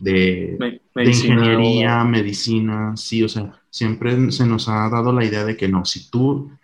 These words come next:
Speaker 1: estudias de que ingeniería, estudias medicina, estudias química, eh, por ejemplo, o sea,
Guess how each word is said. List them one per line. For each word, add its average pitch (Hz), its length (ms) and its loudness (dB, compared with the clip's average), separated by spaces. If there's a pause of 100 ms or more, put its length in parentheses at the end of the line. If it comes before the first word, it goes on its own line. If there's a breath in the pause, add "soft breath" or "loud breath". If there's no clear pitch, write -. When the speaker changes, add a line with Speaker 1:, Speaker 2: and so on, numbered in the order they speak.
(140 loud breath)
Speaker 1:
estudias 107 720 -2
de 95 200 -6
que 98 160 -8
ingeniería, 92 680 0
estudias 104 680 0
medicina, 95 560 -2 (260 loud breath)
estudias 107 1000 0 (100)
química, 95 560 0 (120)
eh, 95 340 0
por 90 100 0
ejemplo, 117 540 0
o 95 60 -4
sea, 92 440 -4